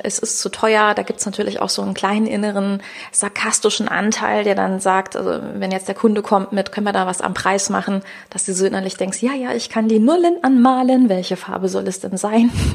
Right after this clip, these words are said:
<laughs> Und natürlich ist das auch was, was man ja eine ganze Weile mit sich, ähm, herumträgt,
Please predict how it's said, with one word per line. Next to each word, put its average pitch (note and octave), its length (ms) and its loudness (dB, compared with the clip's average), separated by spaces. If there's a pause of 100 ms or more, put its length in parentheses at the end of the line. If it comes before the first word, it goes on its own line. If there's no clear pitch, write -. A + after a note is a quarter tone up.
(640)
<laughs> - 880 -4
Und C#4+ 140 4
natürlich C4+ 460 0
ist - 160 0
das - 120 0
auch G#3 240 -2
was, A3+ 400 2 (640)
was A3 200 -2
man A#3+ 140 2
ja A3+ 60 2
eine A3 120 0
ganze G#3+ 340 0
Weile G#3 300 2
mit F#3+ 200 -4
sich, - 500 -2
ähm, F#3 460 -4
herumträgt, G#3+ 880 0